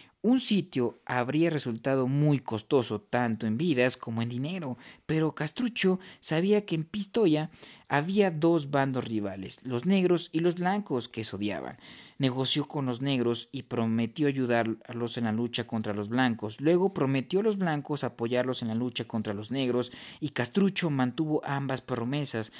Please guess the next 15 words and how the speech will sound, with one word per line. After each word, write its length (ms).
Envió 260
un 100
ejército 520
a 60
la 160
puerta 340
de 100
la 120
ciudad 340
controlada 540
por 100
los 140
negros, 340
cuyos 380
centinelas, 640